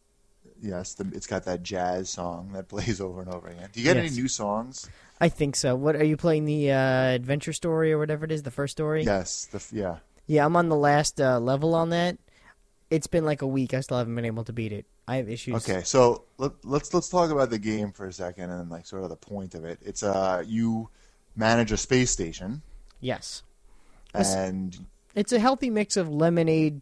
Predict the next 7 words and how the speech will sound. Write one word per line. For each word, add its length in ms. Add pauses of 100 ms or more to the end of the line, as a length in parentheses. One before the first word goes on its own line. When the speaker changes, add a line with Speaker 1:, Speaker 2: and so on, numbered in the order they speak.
Speaker 2:
Stand 800
and, 460
uh, 540 (680)
SimCity. 580 (440)
Speaker 1:
Sim, 260
SimCity, 340
yeah. 260